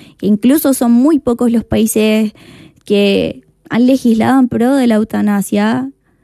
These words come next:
Entonces sabemos que, que además Chile es uno de los países más conservadores de América Latina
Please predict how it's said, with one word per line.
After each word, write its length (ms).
Entonces 400
sabemos 400
que, 420
que 80
además 340
Chile 220
es 60
uno 160
de 80
los 100
países 300
más 140
conservadores 600
de 80
América 320
Latina 480